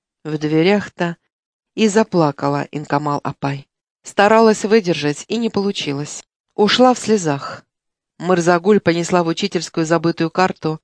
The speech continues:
и тоже вернулась с мокрыми глазами. Да, конечно, женщины есть женщины. Жалеют они всех и потому плачут.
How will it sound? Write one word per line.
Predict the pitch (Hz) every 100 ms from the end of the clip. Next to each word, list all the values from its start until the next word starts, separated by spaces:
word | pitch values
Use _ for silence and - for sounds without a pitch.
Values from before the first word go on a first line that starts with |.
| _ _ _
и | 202
тоже | - 254 220
вернулась | 202 196 226 226 196
с | -
мокрыми | 185 - 175 170
глазами. | 160 165 156 147 139 151 _ _ _ _ _
Да, | 196 226 226
конечно, | 160 175 170 - 139 151 _ _ _ _ 180
женщины | 185 233 233 - 220 202 -
есть | 185 185 170
женщины. | 156 156 143 - 120 156 - _ _ _ _ _ -
Жалеют | 185 247 277 247 190
они | 160 160
всех | - 202 -
и |
потому | - - 170 165
плачут. | - 156 151 - - -